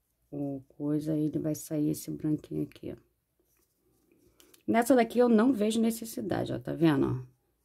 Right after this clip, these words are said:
Eita, a resina entrou, ela deixou de ficar branca, tá? Essa daqui eu não recomendo botar, não, mas é só pra vocês terem uma noção.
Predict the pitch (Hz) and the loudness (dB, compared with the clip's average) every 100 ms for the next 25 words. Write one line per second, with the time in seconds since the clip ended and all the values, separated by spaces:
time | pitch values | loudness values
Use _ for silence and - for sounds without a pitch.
0 | _ 165 165 151 143 147 143 151 165 160 | _ -4 -4 -6 -2 0 2 4 4 2
1 | 175 175 196 - 170 170 185 - 170 - | 0 0 0 -2 -2 -2 -2 -2 -6 -6
2 | - 196 160 135 127 - _ _ 180 208 | -6 -2 -2 -2 -6 -18 _ _ 0 0
3 | 226 - - - _ - - 381 381 370 | -2 -12 -20 -20 _ -10 -2 2 10 12
4 | 370 359 349 311 311 302 302 294 311 247 | 12 10 10 10 10 8 6 6 6 8
5 | 135 127 - 175 214 254 269 - - 220 | 6 0 -4 0 4 4 0 -6 -8 -4
6 | 226 233 220 226 226 226 220 214 208 214 | -2 -2 -2 -2 -4 -4 -4 0 2 2
7 | 233 - 143 | 2 2 -2